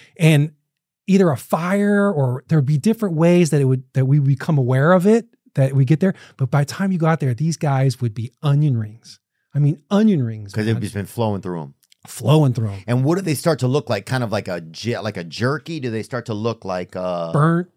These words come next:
Speaker 1: completely, totally burnt.
Speaker 2: Wow.
Speaker 1: Yeah, completely.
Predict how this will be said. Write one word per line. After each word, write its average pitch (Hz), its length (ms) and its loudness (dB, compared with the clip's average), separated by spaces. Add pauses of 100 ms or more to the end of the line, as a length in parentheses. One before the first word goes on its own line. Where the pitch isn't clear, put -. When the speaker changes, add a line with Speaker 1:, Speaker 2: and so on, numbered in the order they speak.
Speaker 1:
completely, 165 500 -2
totally 147 420 0
burnt. 123 360 -4
Speaker 2:
Wow. - 140 -12
Speaker 1:
Yeah, 123 340 -2
completely. 156 640 -2